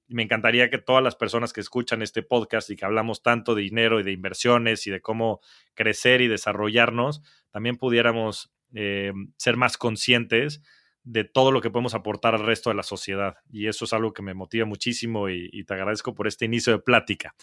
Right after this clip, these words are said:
Ahora, quiero pasar a, a regresar a que nos cuentes tu historia. Entonces, llegas a México,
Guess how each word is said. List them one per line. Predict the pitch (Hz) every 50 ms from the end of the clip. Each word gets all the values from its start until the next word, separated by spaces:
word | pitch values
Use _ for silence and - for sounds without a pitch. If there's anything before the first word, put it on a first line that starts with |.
| - - - - _ _ _ _ _
Ahora, | 120 117 117 131 139 135 120 104 - - _ _ _ _ _ _ _ _ _ _ _ _
quiero | _ 147 165 185 190
pasar | - 156 - - 156 160 175
a, | 170 156 131 123
a | 123
regresar | 120 123 117 110 120 120 - - 156 151 160
a | 160 147
que | 135 127
nos | 120 110 -
cuentes | - 156 160 156 185 151 -
tu | 135
historia. | 120 - - 123 120 117 104 90
Entonces, | 90 - 135 139 143 135
llegas | 139 180 185 196 175 160
a | 147
México, | 143 156 160 147 147 156 151 - 139 131 131 131 - _